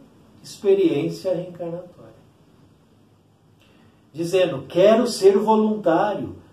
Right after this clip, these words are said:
para declarar aos outros reencarnados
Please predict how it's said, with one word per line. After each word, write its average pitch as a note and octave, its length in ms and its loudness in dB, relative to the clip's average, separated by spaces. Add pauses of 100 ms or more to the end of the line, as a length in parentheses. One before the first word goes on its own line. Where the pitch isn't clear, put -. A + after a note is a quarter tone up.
(160)
para C#3+ 320 0
declarar D3+ 1160 2
aos B2+ 340 -4
outros A3+ 640 -2 (420)
reencarnados F3 1500 -2